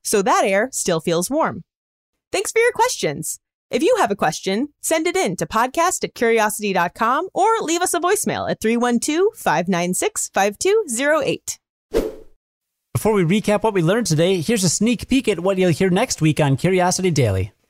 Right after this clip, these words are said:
Speaker 1: Next week, you'll learn about why rainy days make you sleepy, how dogs can be annoying teenagers too, whether fat-burning foods are a real thing,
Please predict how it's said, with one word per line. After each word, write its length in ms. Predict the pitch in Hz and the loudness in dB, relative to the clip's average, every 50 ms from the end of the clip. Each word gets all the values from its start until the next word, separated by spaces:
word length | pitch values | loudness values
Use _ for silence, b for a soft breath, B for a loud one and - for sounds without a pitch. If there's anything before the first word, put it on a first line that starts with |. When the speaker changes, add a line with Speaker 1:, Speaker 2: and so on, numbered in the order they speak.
| _ _ _ - | _ _ _ -4
Speaker 1:
Next 260 | 320 453 508 - - - | -2 -2 -2 -2 -2 -2
week, 240 | - - 233 - _ 214 | -2 -2 -4 -4 _ 0
you'll 140 | 226 254 | 0 2
learn 120 | 262 262 262 | 2 2 0
about 280 | 247 247 240 240 233 - | 2 2 2 0 0 -2
why 220 | 202 208 233 254 262 | -2 0 2 2 2
rainy 340 | 240 208 208 214 233 254 | 2 2 2 2 0 0
days 320 | 233 208 190 202 - 254 226 | 0 0 0 0 0 0 0
make 200 | 202 190 - - | -2 -2 -2 -4
you 80 | 175 | -6
sleepy, 440 | - - 180 175 180 - 254 311 403 440 - _ _ _ _ _ _ _ _ | -6 -4 -2 -2 -2 -2 0 -2 -2 -2 -4 _ _ _ _ _ _ _ _
how 160 | - 262 247 | -2 0 0
dogs 460 | 247 226 220 220 226 254 302 320 320 - | 2 2 2 2 2 2 2 0 -2 -2
can 180 | - 294 247 | -2 0 0
be 220 | 220 247 254 247 - | 0 -2 -2 0 0
annoying 460 | 233 233 226 233 254 254 254 262 247 | 2 2 2 4 4 2 2 2 2
teenagers 600 | - 285 254 247 240 233 208 220 208 208 - - | 0 0 2 2 2 2 2 2 2 0 0 0
too, 400 | - 427 392 233 175 175 262 - _ _ _ _ _ _ _ _ _ | 0 2 2 4 2 2 0 -2 _ _ _ _ _ _ _ _ _
whether 320 | - 233 262 269 277 269 | 0 0 2 2 2 0
fat-burning 760 | 233 - - - - - - 226 - 262 285 285 285 254 233 - | -2 -2 -2 -2 -2 -2 -2 -4 -2 0 0 2 2 0 0 0
foods 460 | - 320 381 330 196 170 175 220 - | 0 0 2 2 2 0 0 0 0
are 140 | 202 202 190 | 2 2 2
a 80 | 180 | 2
real 240 | 175 190 196 185 175 | 2 2 2 2 0
thing, 460 | 170 - 262 262 226 160 143 170 202 | -2 -2 -2 -2 0 -2 -2 -6 -8